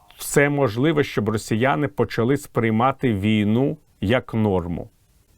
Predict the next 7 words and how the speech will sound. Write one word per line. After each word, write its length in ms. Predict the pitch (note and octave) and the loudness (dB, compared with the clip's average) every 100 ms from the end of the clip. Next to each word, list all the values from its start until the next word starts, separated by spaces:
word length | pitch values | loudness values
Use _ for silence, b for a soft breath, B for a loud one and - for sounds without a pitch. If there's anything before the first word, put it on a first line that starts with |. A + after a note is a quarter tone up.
| B B B | B B B
Щоб 300 | - - A#2+ - | -2 0 0 0
росіяни 720 | C3 B2+ C3 B2 D#3+ E3 C3+ B B B | -2 0 0 2 2 0 -6 B B B
почали 340 | - B2+ C#3 D3 | -4 0 2 0
сприймати 640 | - B2 B2 B2+ D3+ - | 0 0 2 2 2 0
як, 260 | A#2 C3 C3 _ - | 2 2 0 _ -2
е, 220 | B2+ A#2+ | 0 2
норму 540 | A#2+ B2+ D#3 D3 C#3 | 2 4 4 2 -2